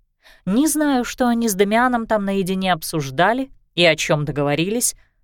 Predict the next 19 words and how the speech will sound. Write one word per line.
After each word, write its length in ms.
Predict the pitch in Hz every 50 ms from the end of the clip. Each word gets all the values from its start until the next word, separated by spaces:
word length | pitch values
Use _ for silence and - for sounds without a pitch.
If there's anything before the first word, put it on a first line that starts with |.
| _ -
но 200 | 156 175 208 247
Родерик 400 | 311 359 294 320 311 320 311 233
даже 260 | 294 311 302 320 320
руку 280 | 320 294 - - 165
ему 220 | 147 143 139 139 135
пожал. 480 | - 151 147 131 143 135 123 123 123 - _ _ _ _ _ _ _ _ _
Правда, 440 | 160 156 151 156 160 160 170 220
на 100 | 233 247
прощание 640 | - - 269 269 - - - 311 311 311 320 320 320
бросил: 580 | 285 277 302 285 247 214 - - 226 220 214 - - - _ _ _ _ _ _ _ _ _ _
«Смотри, 720 | - - - 185 202 226 220 - 196 220 240 262 285 302
демон, 520 | 226 233 214 185 160 147 143 139 135 120 - - -
не 300 | 151 147 147 151 151 160
оступись, 1040 | 180 214 214 - - - 294 277 - 214 202 214 240 247 208 - - - - - - _ _ _
за 320 | - 151 127 131 151 156 175
все 380 | 170 - - - - 170 170 180
спрошу». 680 | - - - - 185 180 170 - - 175 156 131 110 - - _ _ _ _ _ _ _ _ _ _ _ _ _ _ _ _ _ _ _ _
Но 220 | 180 202 202 196
Дана 400 | 180 170 214 277 339 - 339 320